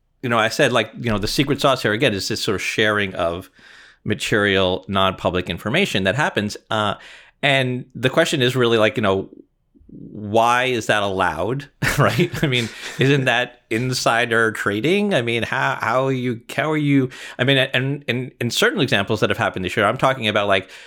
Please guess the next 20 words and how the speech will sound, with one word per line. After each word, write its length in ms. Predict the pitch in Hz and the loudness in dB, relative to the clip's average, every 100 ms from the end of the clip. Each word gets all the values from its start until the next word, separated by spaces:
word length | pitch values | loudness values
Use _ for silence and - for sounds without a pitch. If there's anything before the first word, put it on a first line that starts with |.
| - - | -16 -2
companies 380 | 139 147 143 120 | 0 2 0 2
raising 680 | 117 113 117 110 110 110 - | 2 0 0 0 0 -4 -6
money 640 | 107 104 101 101 95 98 - | -2 2 2 2 0 -4 -6
and, 240 | 98 98 | -4 -4
you 80 | 104 | -2
know, 100 | 92 | -2
and 100 | 90 | 0
basically 300 | 117 120 110 | -2 -2 -2
sharing 680 | - - 113 117 113 110 107 | -4 -2 0 2 0 -2 -4
clinical 380 | - 127 120 127 | -4 -2 0 0
trial 300 | - 143 185 | 2 0 2
results 500 | 117 85 - - - _ | 0 -2 -4 -10 -16 _
with 200 | 101 95 | -2 0
these 180 | 110 101 | -2 -2
investors, 560 | 92 95 92 104 95 - _ - | 0 0 2 0 -2 -4 _ -4
like, 160 | 107 | -2
a 80 | 104 | 0
week 320 | 107 123 117 | 0 0 -2
before 400 | - 117 117 107 | -4 0 2 2
those 340 | 104 104 98 | 4 2 0